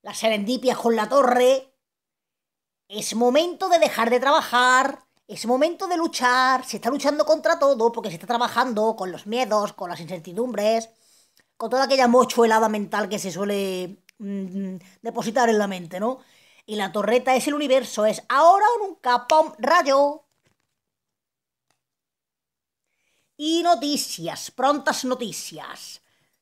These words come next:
También están viendo la forma de cómo van a manifestar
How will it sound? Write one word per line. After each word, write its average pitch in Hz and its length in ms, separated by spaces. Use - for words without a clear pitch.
También 190 340
están 262 260
viendo 269 240
la 262 100
forma 262 280
de 247 140
cómo 285 600
van 208 200
a 247 60
manifestar 262 880